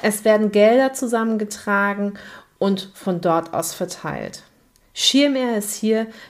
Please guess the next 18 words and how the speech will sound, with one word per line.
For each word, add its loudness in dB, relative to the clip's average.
die -2
Arbeiterwohlfahrt 0
in -12
Heide -2
und -2
Umgebung 0
e -8
V. -10
Ja, 4
ihr 4
Lieben, 6
und 0
wer 2
ist -6
noch 0
Anwärter -2
für 0
den 0